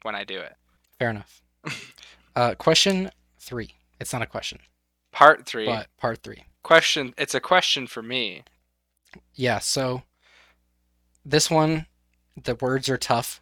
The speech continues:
Speaker 2: so we'll just go for the meaning.
Speaker 1: Wait.
Speaker 2: They may be used in metonymic or reference point reasoning. So, metonymic reasoning is symbolic.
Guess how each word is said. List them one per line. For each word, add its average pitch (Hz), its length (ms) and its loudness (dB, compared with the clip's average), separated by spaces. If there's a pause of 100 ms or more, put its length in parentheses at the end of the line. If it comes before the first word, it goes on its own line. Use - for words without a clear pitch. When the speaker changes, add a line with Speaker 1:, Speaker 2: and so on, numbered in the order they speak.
(520)
Speaker 2:
so 120 300 -6 (260)
we'll 131 160 -6
just - 260 -6
go 120 140 -4
for 123 140 -10
the 113 80 -4
meaning. 113 340 -10 (840)
Speaker 1:
Wait. 135 360 0 (420)
Speaker 2:
They 131 180 2
may 139 220 2
be 151 100 -4
used 135 540 -2 (260)
in 131 420 -2 (580)
metonymic 131 880 -2 (240)
or 120 140 -4
reference 139 500 -2
point 120 360 -10
reasoning. 113 520 -8 (1700)
So, 120 380 0 (200)
metonymic 143 520 4
reasoning 123 420 -2
is 117 160 -4
symbolic. 110 720 -2